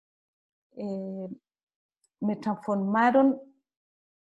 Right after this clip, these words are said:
en tres meses en vez de un año,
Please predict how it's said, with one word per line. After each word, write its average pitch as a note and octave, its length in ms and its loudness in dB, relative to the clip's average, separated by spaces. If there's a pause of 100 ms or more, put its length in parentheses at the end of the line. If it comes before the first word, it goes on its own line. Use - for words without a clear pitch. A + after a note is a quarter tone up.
(380)
en A#3 200 2
tres C4+ 200 6
meses D4 360 6
en B3+ 120 6
vez C4+ 180 8
de C4+ 420 4 (100)
un A#3 220 8
año, F#3 480 4